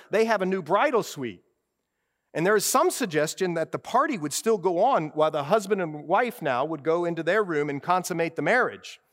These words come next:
And then for one week, seven days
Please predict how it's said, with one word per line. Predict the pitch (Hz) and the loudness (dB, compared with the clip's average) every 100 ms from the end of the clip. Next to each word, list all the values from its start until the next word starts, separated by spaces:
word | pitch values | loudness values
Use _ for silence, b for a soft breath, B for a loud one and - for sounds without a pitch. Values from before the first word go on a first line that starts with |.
| _ _ _ _ _ _ _ _ - | _ _ _ _ _ _ _ _ 0
And | 190 208 | 2 4
then | 220 | 2
for | - 202 | 2 2
one | 170 220 294 240 | 4 2 2 0
week, | 294 240 - | -2 -4 -6
seven | - 214 240 262 | -2 2 2 2
days | 233 254 131 - - | 2 2 -2 -8 -12